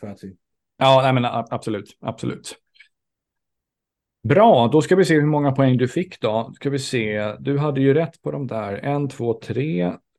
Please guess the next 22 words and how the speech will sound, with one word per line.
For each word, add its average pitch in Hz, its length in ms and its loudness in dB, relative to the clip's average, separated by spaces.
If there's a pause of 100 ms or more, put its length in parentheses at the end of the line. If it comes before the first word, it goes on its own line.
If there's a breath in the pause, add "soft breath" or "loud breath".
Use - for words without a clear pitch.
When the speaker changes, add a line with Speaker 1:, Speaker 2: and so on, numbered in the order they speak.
(160)
Speaker 2:
fyra, 120 920 -4 (1400)
fem, 147 480 -2 (280)
sex, 117 440 -6 (200)
sju, 110 640 -4 (240)
åtta, 107 380 -10
nio, 104 340 -2 (200)
tio 131 460 2
av 113 180 -2
sexton 139 680 -4
får 110 220 -2
jag 110 120 -4
att 107 180 -10
du 104 340 -8 (120)
tog 98 280 -8
hem. 101 320 -4
Och 113 220 -6
du 135 160 2
tog 135 240 0
faktiskt, 110 600 -4
ska - 180 -6
vi 110 100 -6
se, 104 360 -4